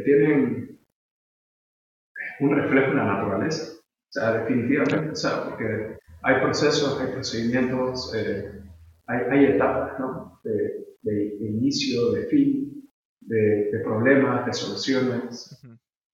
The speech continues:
Speaker 1: Hay de todo, de plagas, de peste, de enfermedad,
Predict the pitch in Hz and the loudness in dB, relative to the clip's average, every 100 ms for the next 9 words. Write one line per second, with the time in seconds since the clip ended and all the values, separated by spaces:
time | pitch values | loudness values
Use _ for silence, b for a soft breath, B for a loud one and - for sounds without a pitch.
0 | - 143 139 127 135 - - - - - | -2 2 2 2 0 -2 -8 -12 -16 -8
1 | - - 120 - - - 113 - - - | -6 0 4 8 8 6 2 -2 -6 -14
2 | - 110 107 135 139 - 113 101 101 - | -12 -8 2 6 6 4 2 2 0 0
3 | 101 101 117 131 135 127 - - | -2 -2 2 6 6 6 2 -4